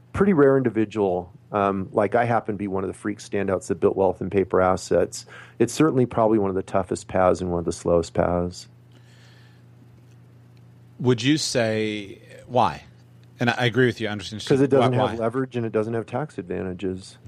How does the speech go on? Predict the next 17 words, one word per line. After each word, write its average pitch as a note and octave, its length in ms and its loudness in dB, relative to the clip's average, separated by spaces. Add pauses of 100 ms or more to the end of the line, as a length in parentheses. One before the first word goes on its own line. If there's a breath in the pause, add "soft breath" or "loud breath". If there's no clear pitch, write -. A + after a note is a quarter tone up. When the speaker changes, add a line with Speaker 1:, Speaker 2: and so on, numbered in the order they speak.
Speaker 2:
Okay. D#2+ 140 -16 (720)
Speaker 1:
So A#2 260 4
you're, A#2 260 2
you're A#2 340 0
essentially C3+ 520 0
having A#2+ 280 0
to A#2 60 0
create A#2+ 360 0
the A2 60 -6
wealth G#2 220 4
somewhere G#2 340 -4
else A#2 240 2
and G#2+ 80 -8
you're G#2 100 -4
translating G#2+ 520 0
it G2 80 2
over. G#2+ 420 4